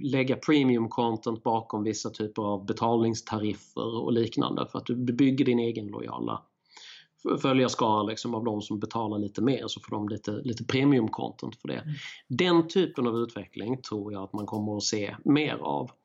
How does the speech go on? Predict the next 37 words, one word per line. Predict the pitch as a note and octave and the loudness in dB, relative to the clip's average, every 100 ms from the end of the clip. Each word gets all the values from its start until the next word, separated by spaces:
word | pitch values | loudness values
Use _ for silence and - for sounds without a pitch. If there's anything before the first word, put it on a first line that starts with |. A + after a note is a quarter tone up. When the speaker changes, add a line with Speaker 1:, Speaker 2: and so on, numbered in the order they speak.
| - - - - | -20 -20 -20 -6
Speaker 1:
Eh, | B2+ A#2 A#2 A2 G#2+ | 0 2 4 2 0
och | - C3 - | 0 0 0
även | - C#3+ D3+ A#2+ | 0 0 2 0
att | A2 - | -2 -10
på, | - | -6
liksom, | A#2+ - C#3 A#2 | -4 -4 -6 -6
på | A#2+ | -6
det, | A#2 | -6
eh, | - - - G#3+ D4 A3+ - D3+ - | -6 -8 -10 -14 -14 -10 -10 -10 -8
socioekonomiska | - - D#3 D3+ C#3+ A2 G2+ A2 G#2 G#2 G2+ - | -2 4 4 6 4 4 2 0 -2 -4 -4 -4
planet, | - A#2 C2 - | -2 -2 -2 -8
alltså | A#2 A#2 | -6 -4
att | B2+ | 2
folk | A#2+ - - | 0 0 -2
rent | C3+ A2+ A#2 | 0 0 0
mentalt | A#2 - A#2+ A#2 - | 0 0 0 -2 -4
kommer | A#2+ A#2 | -2 -2
att | A2 | -2
vänja | A2+ A#2+ C#3 B2+ G2+ | 0 2 4 2 0
sig | - G#2 G2+ | -4 -8 -8
vid | G2+ G2+ G2 G2 - - - - - _ - | -4 -2 -2 -6 -14 -20 -20 -20 -20 _ 0
att, | A#2 - - - _ - | 0 0 -6 -18 _ -6
eh, | A2 G#2 G#2 - _ - | -4 -4 -6 -10 _ -2
betala | C3+ C#3+ F3 A#2+ A#2+ | -2 2 4 4 4
en | A2 | 0
smula | - C#3+ C3+ | 0 0 0
för | A#2+ | -6
att | - | -10
stötta | - B2+ B2 _ _ B2+ A#2 A#2 | -4 -4 -4 _ _ 0 0 0
just | B2+ A2+ - | -4 -6 -4
de | A#2+ G#2+ | -4 -4
saker | G#2 G#2 - | -6 -8 -8
som | - G#2 | -8 -6
man | G2+ G2+ | -6 -8
själv, | G2 - G2+ G2+ G2+ - - | -8 -6 -4 -6 -8 -16 -8
eh, | G#2+ G2+ G2+ - | -4 -4 -4 -6
själv | A#2+ | -4